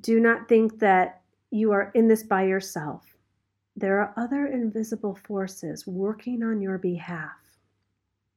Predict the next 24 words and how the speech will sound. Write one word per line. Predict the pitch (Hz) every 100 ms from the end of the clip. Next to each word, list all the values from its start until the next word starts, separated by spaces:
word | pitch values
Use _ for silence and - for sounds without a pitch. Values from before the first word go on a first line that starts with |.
| - -
That's | 180 180
right, | 185 170
Queen. | - - 147 147 _ _ _ - - - -
That's | 170 170
right. | 175 165 - - - -
And | 220 220
so | 240 214 - _
don't | - 254 269 277 294
give | 262 254
up | 233 214 202 -
on | 214 214 202
your | 202 175 - _
biggest | - 220 208 180 -
dreams | - 190 170 170 - - - _ _ _
and | 208 208
your | 196
biggest | 190 185 185
desires. | - 175 160 - 104 - - - _ _ _ _
So | - 220
today, | 202 226 240 262 294
here's | 294 233 220
the | 233
divine | 208 196 185 185 185
assignment. | - 147 156 - - -